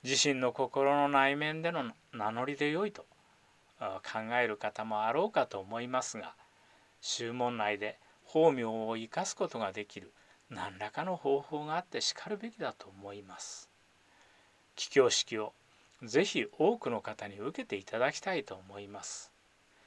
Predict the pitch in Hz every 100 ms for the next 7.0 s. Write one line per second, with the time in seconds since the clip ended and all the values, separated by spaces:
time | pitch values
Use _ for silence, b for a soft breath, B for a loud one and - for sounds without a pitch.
0 | b b _ - 123 127 117 110 110 _
1 | b b b b 120 123 151 135 131 131
2 | 127 127 - - - 185 156 135 - 127
3 | 117 113 110 110 139 175 - 175 175 175
4 | 170 - 165 117 95 110 139 165 185 180
5 | 233 226 160 104 98 95 95 110 117 -
6 | - 120 110 104 104 95 - - -